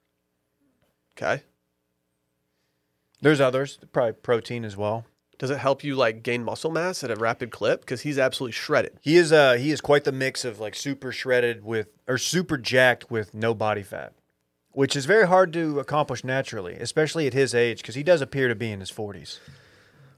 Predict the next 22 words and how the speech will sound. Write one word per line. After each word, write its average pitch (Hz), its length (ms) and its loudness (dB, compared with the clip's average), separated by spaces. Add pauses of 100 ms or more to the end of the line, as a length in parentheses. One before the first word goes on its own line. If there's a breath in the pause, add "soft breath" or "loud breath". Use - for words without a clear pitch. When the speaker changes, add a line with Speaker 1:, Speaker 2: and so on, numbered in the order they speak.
Speaker 1:
Well, 151 160 4
in 185 160 0
the, 180 160 2
in 185 220 4
recent 233 440 4
days, 147 440 6
we've 139 160 -4
had, 156 320 6
uh, 131 320 0
somewhat - 460 4
of 160 100 2
a, 127 180 4
a 139 100 -2
competitor 165 600 4
enter 143 260 0
the, 110 400 2
the 123 160 -8
landscape 135 640 4
of 117 100 -8
eating 135 220 -2
raw 127 180 4
meat. 147 360 -2